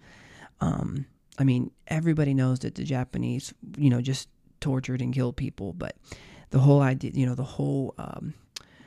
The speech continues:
realization of the cannibalism and the, the level of the torture that these men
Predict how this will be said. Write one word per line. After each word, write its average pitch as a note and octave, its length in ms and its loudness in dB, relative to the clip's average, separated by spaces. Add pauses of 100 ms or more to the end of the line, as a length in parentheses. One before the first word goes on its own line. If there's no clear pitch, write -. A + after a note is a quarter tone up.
(200)
realization C3+ 600 4
of C3+ 80 -2
the C#3+ 80 -2
cannibalism C#3 920 2
and B2 340 -12 (540)
the, C#3 380 -6 (340)
the C3 140 -6
level C3 680 -4
of D3 240 -8
the C#3+ 80 -4
torture C#3+ 500 -2
that C#3+ 180 -4
these C#3 240 0
men C#3 360 2